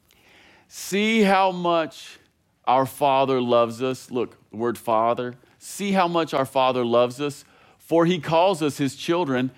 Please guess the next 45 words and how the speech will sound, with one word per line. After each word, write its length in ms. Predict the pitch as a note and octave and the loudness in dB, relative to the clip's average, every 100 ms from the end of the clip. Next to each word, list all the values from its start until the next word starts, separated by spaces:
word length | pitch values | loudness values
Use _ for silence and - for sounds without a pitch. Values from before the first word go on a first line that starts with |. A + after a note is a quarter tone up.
| - _ | -20 _
and 280 | - B2+ B2+ | -2 0 2
that 200 | C3+ D3+ | 2 2
is 160 | F#3 D3 | 0 -2
what 200 | E3+ E3 | -4 -2
we 180 | E3 D#3 | 0 0
are. 380 | E3 E3 G2+ F#2+ _ _ _ _ | -2 -2 -8 -12 _ _ _ _
But 160 | - D3+ | -2 0
the 80 | E3 | 0
people 360 | C#3 G#3 A3 | 0 -2 0
who 120 | G3 G3 | 0 0
belong 480 | E3 E3 E3 F#3 F#3 | 0 2 4 2 0
to 100 | F3+ | -4
this 240 | F3 D3+ | -4 -2
world 260 | E3 D#3 A#2 | 0 2 2
don't 180 | D3 C3+ | 0 2
recognize 540 | C#3+ D#3 F#3 D3 A#2+ | 0 0 -2 0 0
that 120 | A2+ | -2
we're 120 | G#2+ | -4
God's 300 | A2 A2+ A2 | 0 0 0
children 360 | - B2+ A#2 B2+ | -4 -4 -2 -2
because 280 | A#2+ A2+ C3 | -2 -2 -2
they 100 | C#3+ | 0
don't 220 | D3 E3+ | 2 2
know 220 | E3+ F#3+ | 2 2
him." 180 | F#3+ G#2+ - _ _ _ _ _ _ _ _ _ _ _ _ _ _ | -2 -4 -12 _ _ _ _ _ _ _ _ _ _ _ _ _ _
Dear 220 | A#2+ E3 F#3 | 2 4 2
friends, 520 | F#3 G3 D#3 C3 - - _ _ _ _ | 0 0 2 0 -4 -20 _ _ _ _
we 240 | G#2+ D3+ G3 | -2 2 4
are 140 | F#3 | 4
already 640 | - E3+ G#3 F#3 F#3+ E3+ | 4 4 4 4 4 4
God's 380 | D3+ D#3 D3 B2+ | 2 4 2 0
children. 520 | - D#3 C#3+ G2+ C#2 - _ _ _ _ _ _ _ _ _ - | -6 -2 -2 -4 -8 -16 _ _ _ _ _ _ _ _ _ -8
You 80 | D3 | 0
might 140 | E3 | 2
want 140 | D#3+ | 4
to 20 | D#3 | 2
underline 400 | D#3 D#3 D#3 D3+ | 2 2 2 2
that. 280 | C3 D2+ | 2 0
Will 140 | A2 D#3 | 0 0
you 140 | F3 | 0
one 200 | D#3+ E3+ | 2 2
day 140 | F3+ F#3 | 2 0
be 160 | F#3 | 0
God's 300 | F3 F#3 D#3+ | 2 2 0
child? 440 | - F3+ F3+ F3 | -2 2 2 0